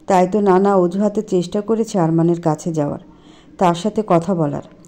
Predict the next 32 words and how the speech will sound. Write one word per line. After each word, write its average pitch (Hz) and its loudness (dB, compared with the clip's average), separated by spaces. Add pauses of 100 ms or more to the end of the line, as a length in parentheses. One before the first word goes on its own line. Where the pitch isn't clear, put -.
(240)
ইয়ানা 180 4
নিজেকে 180 2
সামলে 170 2
নিল 147 -2 (400)
এই 208 0
দৃশ্য 214 0
দেখেও, 196 2 (260)
কারণ 185 2
তার 185 0 (280)
বিশ্বাস 185 -2
আরমান 185 2
কখনো 196 0
অ্যাকসেপ্ট 185 -2
করবে 165 0
না। 143 -14 (420)
কিন্তু 254 0
পরক্ষণে 247 2
ইয়ানার 190 2
প্রত্যাশার 180 -2
বাইরে 175 0
গিয়ে 208 -2
আরমান 170 0
নীরার 170 2
হাতের 170 -4
ফুলগুলো 180 -2 (380)
নিজের 180 4
হাতে 160 0
নিল 143 -4 (440)
আর 196 0
ফুলগুলোর 226 0
ঘ্রাণ 190 0
নিয়ে 208 0